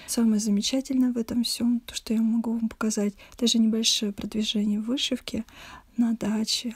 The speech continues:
в окружении всех цветов, которые расцвели в этой весной у меня на даче. Нарциссы и тюльпаны. И самое главное, в центре всего этого цветочного многообразия — та вышивка, на которой я сейчас занимаюсь.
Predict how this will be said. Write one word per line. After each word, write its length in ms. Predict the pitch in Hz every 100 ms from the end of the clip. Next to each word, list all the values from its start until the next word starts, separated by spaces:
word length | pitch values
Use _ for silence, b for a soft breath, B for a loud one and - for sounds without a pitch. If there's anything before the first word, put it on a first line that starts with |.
| -
в 60 |
окружении 580 | 208 226 226 214 208 196
всех 260 | 214 - 220
цветов, 460 | - 208 - 269
которые 380 | - 226 - 208
расцвели 600 | 226 - - 226 233 247 -
в 40 |
этой 280 | 226 - 233
весной 360 | 233 - 233 240
у 80 |
меня 220 | 220 220 220
на 160 | 226 -
даче. 160 | 220
Нарциссы 800 | 214 - - 269 285 - - 254 B B B B
и 100 | 240
тюльпаны. 840 | 226 - 202 - 254 269 262 262 247 B B B B B B B -
И 60 |
самое 340 | - 226 214 202
главное, 360 | 233 277 254
в 40 | 240
центре 440 | - 233 240 226
всего 420 | - - 226 220
этого 320 | 214 - 220
цветочного 560 | 214 - - 233 - 226
многообразия — 920 | 208 208 214 220 214 220 208 214 220 - -
та 120 | 202
вышивка, 640 | 220 277 - 277 - 262 -
на 60 | -
которой 420 | 233 - 240 240
я 120 | 214
сейчас 400 | 226 - 226 214
занимаюсь. 680 | 220 208 208 208 208 -